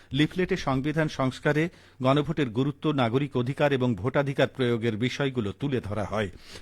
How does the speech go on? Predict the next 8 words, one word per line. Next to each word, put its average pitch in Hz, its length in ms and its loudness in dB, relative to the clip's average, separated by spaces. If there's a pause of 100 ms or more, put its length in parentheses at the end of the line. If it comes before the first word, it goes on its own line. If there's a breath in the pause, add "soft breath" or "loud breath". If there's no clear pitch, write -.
(120 loud breath)
পাশাপাশি 143 460 0
নির্ধারিত 147 540 0
দিনে 135 280 0
কেন্দ্রে 131 460 0
গিয়ে 131 180 0
ভোট 113 280 -4
দেওয়ার 110 260 -2
জন্য 135 380 0